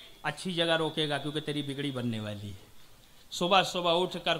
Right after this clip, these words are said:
कोई काम ना करो, बीड़ी बाद में फूकना, तंबाकू बाद में खाना, पहले माँ का कदम चूम लेना। इस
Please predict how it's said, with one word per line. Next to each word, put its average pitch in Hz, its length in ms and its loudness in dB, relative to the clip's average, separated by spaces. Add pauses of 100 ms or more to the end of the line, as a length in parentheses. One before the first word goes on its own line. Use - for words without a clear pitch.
कोई 208 220 4
काम 170 280 4
ना 147 180 2
करो, 120 300 -8 (600)
बीड़ी 165 240 2
बाद 165 240 4
में 170 120 0
फूकना, 147 400 -2
तंबाकू 143 400 -4
बाद 147 200 2
में 135 180 0
खाना, 110 260 -4 (800)
पहले 127 220 -2
माँ 123 180 0
का 127 200 -4
कदम 123 280 0
चूम 107 300 -4
लेना। 98 380 -6 (1120)
इस 139 140 -4